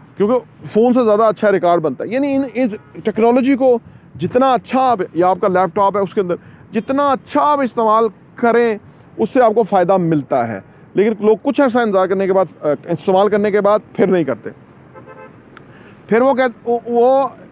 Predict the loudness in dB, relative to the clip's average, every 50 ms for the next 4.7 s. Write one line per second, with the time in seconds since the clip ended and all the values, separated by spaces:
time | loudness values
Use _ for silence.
0 | -20 -14 -10 -6 -4 -2 0 2 2 2 2 0 -2 -2 -2 0 0 2 2 2
1 | 0 -2 -2 0 0 2 2 4 2 2 2 0 0 0 0 0 0 0 -2 -4
2 | -6 -8 -14 -20 -20 -20 -20 -10 -4 0 0 0 0 0 -2 0 0 0 0 -2
3 | -2 -4 -2 0 0 0 0 2 0 0 0 0 -2 -2 0 0 0 0 0 0
4 | 0 0 0 0 0 0 0 0 0 0 0 -2 -4